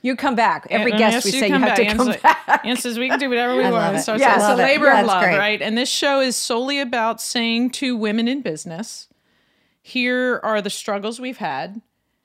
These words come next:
Speaker 2: Um, here are the aspects that seemed career-ending that were not remotely, and probably better things came out of that for me." I want to start, Leslie, with the incredible,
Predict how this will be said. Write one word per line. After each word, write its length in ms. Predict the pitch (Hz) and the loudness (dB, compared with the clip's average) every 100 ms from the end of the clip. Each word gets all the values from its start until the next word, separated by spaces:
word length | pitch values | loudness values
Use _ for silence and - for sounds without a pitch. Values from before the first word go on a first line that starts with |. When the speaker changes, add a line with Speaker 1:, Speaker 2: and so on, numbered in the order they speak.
| _ _ _ 104 | _ _ _ -12
Speaker 2:
Um, 380 | 98 92 185 | -10 -10 -12
here 560 | 165 - 233 240 247 240 | -14 -8 -4 -2 -2 -2
are 320 | 208 214 214 | -2 -2 -2
the 240 | 220 208 - | -2 -4 -4
aspects 760 | 190 202 214 - 233 226 - - | -2 -2 -4 -8 -4 -6 -6 -8
that 200 | 214 - | -8 -8
seemed 520 | - 226 220 214 202 _ _ _ _ _ _ _ | -6 -2 -2 -4 -8 _ _ _ _ _ _ _
career-ending 800 | - 226 233 214 202 196 302 349 - _ _ _ | -4 -2 0 0 0 -2 -4 -8 -16 _ _ _
that 180 | 190 180 | -6 -4
were 140 | 202 202 | -4 -4
not 380 | 190 185 - _ _ | -2 -4 -6 _ _
remotely, 640 | 185 190 175 - 233 311 - | -6 -4 -4 -4 -6 -6 -12
and 120 | - 208 | -12 -6
probably 380 | 226 202 185 170 | -4 -4 -8 -10
better 320 | - 165 220 | -8 -6 -6
things 500 | - 233 247 254 - | -6 -6 -4 -6 -12
came 260 | - 262 240 | -8 -4 -4
out 140 | 240 | -4
of 100 | 226 | -6
that 280 | 214 262 285 | -4 -4 -6
for 160 | - 202 | -6 -4
me." 420 | 202 214 247 254 - - - _ _ _ - | -2 0 0 -2 -8 -20 -20 _ _ _ -2
I 140 | 226 | 0
want 180 | 294 330 | 0 -2
to 60 | 302 | -2
start, 420 | - - 247 214 | -4 -4 -2 -2
Leslie, 640 | 208 208 214 208 214 214 | -2 -2 -2 -4 -6 -4
with 520 | 208 185 196 190 - - | -6 -4 -2 -4 -6 -16
the 240 | 190 208 | -8 -4
incredible, 1080 | 190 190 - - 247 294 254 170 147 - 170 | -4 -6 -10 -4 -2 0 -2 -4 -6 -6 -12